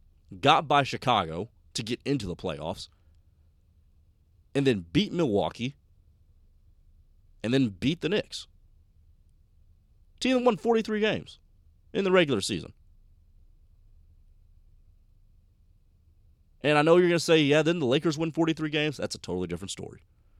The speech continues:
That's a total, forty-three ga-, winning forty-three games don't look the same when it comes to those two teams. But the Heat are special.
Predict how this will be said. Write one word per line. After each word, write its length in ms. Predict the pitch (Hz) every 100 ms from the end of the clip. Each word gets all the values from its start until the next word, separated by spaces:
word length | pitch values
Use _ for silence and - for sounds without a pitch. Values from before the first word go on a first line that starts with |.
| - _ -
That's 240 | 107 107
a 60 | - _
total, 400 | - 107 107 101 - -
forty-three 420 | 139 139 139 131
ga-, 120 | 120
winning 240 | 104 139 120
forty-three 440 | 135 135 117 113
games 240 | 107 101
don't 160 | 98 101
look 100 | 90
the 80 | -
same 240 | - 82
when 80 | 85
it 60 | -
comes 180 | 95
to 60 | 87
those 180 | 78 -
two 120 | 76
teams. 340 | - - - - _ _ _ _ _ _ _ _ _ _ _ _ _ _ - _ _ _ _ _ _ _ _ _ - - - _ - - - - _ - - - - - - - - _ - _ _ _ _ _ -
But 120 | 120
the 60 | 90
Heat 180 | - 185
are 60 |
special. 420 | - - 85 67